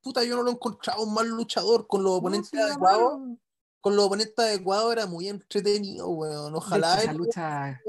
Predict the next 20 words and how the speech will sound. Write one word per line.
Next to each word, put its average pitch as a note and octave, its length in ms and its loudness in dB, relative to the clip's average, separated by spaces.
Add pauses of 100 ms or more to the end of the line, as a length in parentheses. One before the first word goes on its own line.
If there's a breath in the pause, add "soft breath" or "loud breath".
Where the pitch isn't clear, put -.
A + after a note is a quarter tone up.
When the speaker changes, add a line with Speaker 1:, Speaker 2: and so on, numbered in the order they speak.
(120)
Speaker 2:
la D3 100 -6
que - 80 -6
Speaker 1:
hubiese D3 60 -6
Speaker 2:
tiene D#3+ 200 -8
con C#3+ 200 -8
Shamrock E3+ 500 -6
en D3 1000 -10 (160)
la, B2+ 920 -10 (180)
en C#3 140 -6
la C3 80 -6
jaula, G3+ 460 -4
igual D#3+ 320 -8
es G#3+ 320 -8 (200)
piola, B3 340 -4
Speaker 1:
Igual F3+ 200 2
Speaker 2:
po, - 20 -2
Speaker 1:
es G3 60 -6
Speaker 2:
pero, E3+ 180 -4
Speaker 1:
buena, G3+ 400 0
sí, - 260 -20